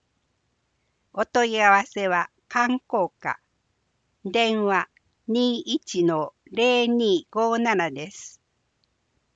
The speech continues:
高橋の働くマーケット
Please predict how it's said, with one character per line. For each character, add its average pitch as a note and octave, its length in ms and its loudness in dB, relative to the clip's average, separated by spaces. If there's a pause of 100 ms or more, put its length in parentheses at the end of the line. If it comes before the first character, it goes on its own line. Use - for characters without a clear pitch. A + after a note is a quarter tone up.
(920)
高 B3+ 320 4 (140)
橋 F3 240 -6
の D#3+ 140 4
働 A#3+ 500 0
く B3+ 80 -2
マ A#3 200 0
ー A3 120 -6
ケ F#3 100 -4
ッ E3+ 60 -8 (160)
ト E3+ 180 -4